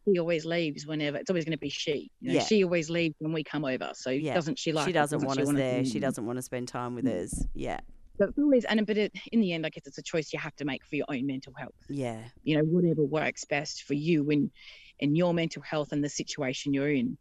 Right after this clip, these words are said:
Speaker 2: Yeah. Uh, so what I was gonna say before I got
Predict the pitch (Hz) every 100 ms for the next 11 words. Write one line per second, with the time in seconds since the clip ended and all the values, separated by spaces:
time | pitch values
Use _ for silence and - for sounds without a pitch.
0 | - 147 135 123 120 - - - - -
1 | - - - - - - - - - -
2 | 220 233 - - 247 247 226 - - 196
3 | 240 190 196 175 135 - 117 147 147 135
4 | 143